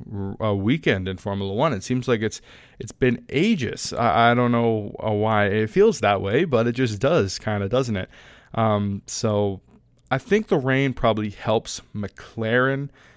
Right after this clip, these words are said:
And if I had to say it hurts any of, like, the top teams in contention, I would say probably Mercedes, to be honest,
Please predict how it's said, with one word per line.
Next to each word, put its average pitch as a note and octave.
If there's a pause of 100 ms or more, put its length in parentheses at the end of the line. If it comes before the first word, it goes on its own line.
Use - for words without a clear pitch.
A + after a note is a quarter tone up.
(340)
And A#2+
if A#2+
I B2
had B2+
to A#2+
say B2
it A2
hurts A#2+
any G#2+
of, G#2+
like, G2+
the G#2
top -
teams G#2+
in G#2
contention, G#2+
I A2+
would G2
say G#2
probably A2+
Mercedes, G#2+
to G#3+
be E3+
honest, G#3+